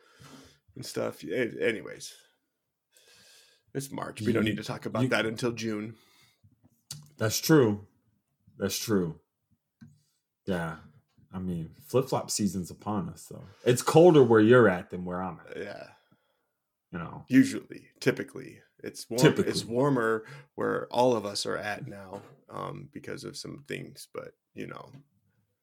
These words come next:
Speaker 2: Oh, I see what you did there.
Speaker 1: Yeah.
Speaker 2: Yeah, I see what you did there.
Speaker 1: <laughs>
Speaker 2: That's nice. That's nice.
Speaker 1: Recycle!
Speaker 2: You know what else is nice, though, Kenny?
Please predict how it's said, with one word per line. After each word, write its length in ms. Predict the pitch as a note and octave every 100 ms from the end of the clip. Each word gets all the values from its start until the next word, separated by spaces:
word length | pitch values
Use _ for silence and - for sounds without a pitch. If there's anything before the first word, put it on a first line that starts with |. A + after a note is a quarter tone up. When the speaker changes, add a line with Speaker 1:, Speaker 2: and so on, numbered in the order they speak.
| _ _ _ _ _ _ _ _ - A#2
Speaker 2:
Oh, 80 |
I 80 | A2+
see 180 | G#2 C3+
what 200 | G#2+ -
you 60 | F2
did 200 | F2 D#2+
there. 180 | D2+ -
Speaker 1:
Yeah. 680 | - - _ _ _ _ F2+
Speaker 2:
Yeah, 100 | F2+ F2+ _ -
I 40 |
see 160 | F2 A2+
what 200 | F#2 -
you 60 | D2+
did 180 | E2
there. 160 | - -
Speaker 1:
<laughs> 60 | C3 - - C#3
Speaker 2:
That's 80 | -
nice. 320 | C#3+ - C4 - _ - _ - - _ _ _ -
That's 200 | G2 -
nice. 140 | A2+
Speaker 1:
Recycle! 600 | C3+ C#3 G#3 - G3 - - - - - _ _ _ _ _ _ - _
Speaker 2:
You 120 | - A2+
know 120 | B2
what 100 | A2
else 220 | C3+ -
is 140 | G2+
nice, 220 | G2 F2 -
though, 140 | D2
Kenny? 320 | - F2+ F#2+